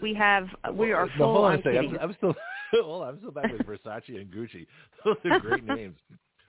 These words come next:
Speaker 2: for, for dogs. That'd be like naming a greyhound, you know, Ferrari and, uh, and Lamborghini.
Speaker 1: Oh, yeah.
Speaker 2: <laughs>
Speaker 1: And we get lots of interesting names. So some of our staff will name our animals, and then also sometimes the fosters will name them.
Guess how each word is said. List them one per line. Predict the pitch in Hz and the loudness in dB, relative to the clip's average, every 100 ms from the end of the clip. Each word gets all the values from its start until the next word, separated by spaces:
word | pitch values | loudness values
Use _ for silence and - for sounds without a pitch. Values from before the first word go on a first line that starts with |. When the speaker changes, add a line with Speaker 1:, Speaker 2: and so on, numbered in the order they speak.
| _ | _
Speaker 2:
for, | 113 101 | -10 -8
for | 104 | -8
dogs. | 92 104 - | -8 -10 -8
That'd | 117 107 | -10 -8
be | |
like | 104 101 107 | -6 -6 -8
naming | 101 95 | -8 -10
a | 82 | -12
greyhound, | 92 104 98 87 80 | -8 -8 -8 -10 -12
you | 87 | -14
know, | 82 - | -14 -10
Ferrari | 87 85 95 92 87 | -6 -2 0 0 -2
and, | 82 80 | -6 -6
uh, | 76 71 - - | -6 -8 -12 -12
and | 82 90 | -6 -2
Lamborghini. | 95 - 82 208 | -2 -2 0 2
Speaker 1:
Oh, | 208 | 4
yeah. | 196 185 - | 2 0 0
Speaker 2:
<laughs> | 320 - - - - - - - 294 - 285 | -2 -4 -8 0 0 2 -4 -2 -4 0 0
Speaker 1:
And | 247 | 2
we | 311 | 4
get | 381 339 | 6 6
lots | 311 311 320 | 6 4 2
of | 254 | 2
interesting | 254 269 - 233 | 0 -2 -2 -2
names. | 220 208 220 | 0 -2 -2
So | 208 202 | -4 -2
some | 233 269 | 0 2
of | 294 | 2
our | 240 - | 0 2
staff | 214 208 | 2 4
will | 220 | 0
name | 220 214 214 | 0 2 2
our | 214 208 - - | 2 0 -2 -2
animals, | 220 220 214 214 - | 0 2 0 -2 -2
and | 190 | -2
then | |
also | - 190 202 196 | 0 -2 -2 -4
sometimes | 196 196 180 180 - | -4 -2 -4 -4 0
the | 175 170 | 2 4
fosters | 180 165 - 185 185 - - - - | 4 4 0 -2 -2 -8 -12 -8 0
will | 220 | 2
name | 214 226 | 2 4
them. | 226 220 | 4 2